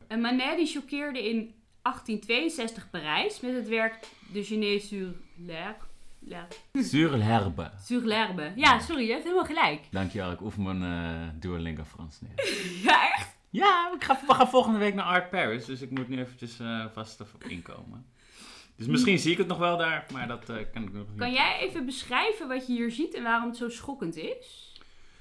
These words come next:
Speaker 2: Eh, ja, dat, ehm, wil ik wel doen. En, eh, ook voor de luisteraars, ehm, thuis of onderweg. Wij zullen deze afbeelding natuurlijk allemaal, eh,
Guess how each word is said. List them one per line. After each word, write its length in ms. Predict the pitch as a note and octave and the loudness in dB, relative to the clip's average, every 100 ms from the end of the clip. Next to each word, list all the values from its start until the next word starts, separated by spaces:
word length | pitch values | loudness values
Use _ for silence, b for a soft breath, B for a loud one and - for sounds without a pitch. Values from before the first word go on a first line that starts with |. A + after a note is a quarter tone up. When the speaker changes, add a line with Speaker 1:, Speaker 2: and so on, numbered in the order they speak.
| b b b b - | b b b b 4
Speaker 2:
Eh, 540 | B2 B2 A#2 A2+ A2+ - | 6 8 8 6 2 2
ja, 600 | A#2+ G#2 C3 F2+ C3+ C#3 | 2 6 6 6 2 -2
dat, 520 | G2+ G#2 G2+ - - - | -4 -4 -4 -10 -16 -8
ehm, 680 | G#2 F#2 F2+ F2+ F#2 - G2 | -6 -4 -4 -4 -8 -10 -10
wil 140 | G2 | -8
ik 100 | F2+ | -10
wel 220 | F2 F2+ D#2 | -10 -10 -8
doen. 380 | E2 F2+ D3 C#3+ B B B B B B B B - - - _ _ | -6 -6 -6 -10 B B B B B B B B -20 -20 -20 _ _
En, 400 | G2+ F2+ F2+ - | -8 -4 -4 -6
eh, 220 | F#2 F2 A2 | -6 -4 -4
ook 140 | G#2 | -6
voor 100 | - | -6
de 60 | F#2+ | -6
luisteraars, 920 | F2+ F2 - F#2+ E2 D#2 D#2 - - - | -4 -4 -6 -10 -8 -8 -10 -16 -20 -14
ehm, 500 | F2 E2+ E2+ E2 D#2 D#2+ - - | -12 -12 -12 -14 -14 -16 -20 -8
thuis 300 | F2+ F2+ G#2 | -6 -6 -10
of 100 | G2 | -8
onderweg. 560 | F#2+ F2 E2 A#2+ - | -8 -6 -8 -8 -10
Wij 160 | A2+ F#2 | -8 -8
zullen 320 | - F2+ F2 | -8 -10 -10
deze 560 | F2+ F2 - F2 E2 - | -8 -10 -12 -14 -16 -16
afbeelding 440 | - - F2 F2+ | -18 -16 -16 -14
natuurlijk 460 | F2+ F2 E2+ F2+ - _ | -14 -12 -12 -12 -16 _
allemaal, 880 | A2 C3+ D3+ B2 A2 G2+ G2 F#2 - | -2 0 2 2 2 2 0 -4 -10
eh, 240 | F#2+ F2 | -12 -12